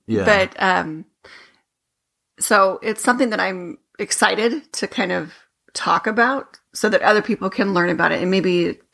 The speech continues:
Speaker 2: you know, you know, it'll be applicable and helpful and beneficial for, for parents out there, as well as for relationships. But
Speaker 1: Yeah.
Speaker 2: we're gonna kinda split this, I think, into two, you
Speaker 1: It
Speaker 2: said.
Speaker 1: is, yeah.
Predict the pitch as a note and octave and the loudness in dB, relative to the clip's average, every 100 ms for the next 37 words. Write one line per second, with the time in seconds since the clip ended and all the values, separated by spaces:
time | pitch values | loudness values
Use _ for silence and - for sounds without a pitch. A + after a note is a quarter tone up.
0 | - G3+ E3+ F3 E3+ E3+ F#3+ F3 - E3+ | -8 -4 -2 -2 -2 0 0 -2 -2 -4
1 | F3+ E3+ E3+ E3 D3 - - - - - | -4 -4 -2 0 0 -4 -8 -20 -20 -20
2 | - _ - F#3 E3 - C3+ D#3 C#3+ D#3+ | -20 _ -2 -2 0 -2 -2 0 0 0
3 | - D#3+ - - - G2+ F#3 _ - - | -2 -2 -2 -2 -2 -4 -4 _ -20 -20
4 | - - _ - - - - - - G#2 | -20 -20 _ -6 -2 -2 -2 0 0 -2
5 | - E3 - B2 - - F3 F3+ E3+ E3+ | 0 -2 -2 -6 -6 -6 -2 2 4 4
6 | - F3+ E3+ - - - - - - - | 0 -2 -4 -4 -4 -6 -6 -8 -10 -10
7 | - _ _ - B2+ D#3 B3+ D4 D4 D4 | -10 _ _ -4 0 0 0 0 0 2
8 | F3 - A3+ - F#3+ F#3 F3+ F3 F3+ - | 0 0 -2 -2 -4 -4 -4 -6 -6 -8
9 | - - - F3 F3 B2 A2+ G2 F#2 F2+ | -8 -8 -8 -8 -2 0 2 2 -2 -8
10 | - A2 G2 F2+ E2+ E2+ | -10 -4 -2 -2 -4 -6